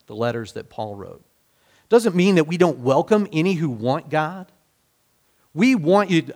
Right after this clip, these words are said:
I'm glad every person is here this morning. I want you to know God. I want you to have a great relationship with God. But it does mean at least it's not a small thing. We should never treat it as such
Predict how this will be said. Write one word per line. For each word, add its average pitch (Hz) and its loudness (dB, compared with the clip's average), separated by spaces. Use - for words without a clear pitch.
I'm 160 -2
glad 165 2
every 190 0
person 175 -2
is 131 -2
here 202 -4
this 202 -2
morning. 196 2
I 196 0
want 196 2
you 156 -2
to - -6
know 208 6
God. 190 0
I 147 2
want 208 2
you 220 -2
to 190 6
have 185 0
a 160 -2
great 185 0
relationship 190 -2
with - -12
God. 170 -8
But 185 4
it 180 2
does 262 4
mean 240 6
at 185 2
least 240 0
it's 220 -4
not 202 2
a 151 0
small 220 4
thing. 185 0
We 185 0
should 165 -4
never 196 4
treat 240 -4
it 208 0
as 170 -2
such 165 -2